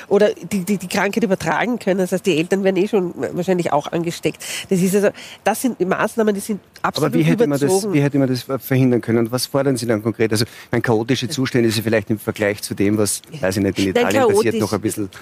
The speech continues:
Speaker 1: Nein, nein, aber, aber es
Speaker 2: übertrieben,
Speaker 1: ist
Speaker 2: ne?
Speaker 1: planlos. Ich sag's jetzt mal so, es ist planlos.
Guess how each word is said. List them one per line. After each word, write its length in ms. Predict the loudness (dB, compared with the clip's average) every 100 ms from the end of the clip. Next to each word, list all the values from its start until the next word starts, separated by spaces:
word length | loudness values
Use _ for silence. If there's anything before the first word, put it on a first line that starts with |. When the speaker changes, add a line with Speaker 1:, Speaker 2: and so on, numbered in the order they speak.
| -8 -2
Speaker 1:
Nein, 140 | 2
nein, 160 | 2 2
aber, 140 | 0
aber 80 | 2
es 0 |
Speaker 2:
übertrieben, 240 | 2 2 0
Speaker 1:
ist 60 |
Speaker 2:
ne? 60 | -2
Speaker 1:
planlos. 680 | 0 0 0 0 -2 -2 -6
Ich 120 | -6
sag's 140 | -6
jetzt 120 | -6 -6
mal 100 | -2
so, 100 | -2
es 140 | -2
ist 180 | -6 -4
planlos. 580 | 0 0 0 -2 -6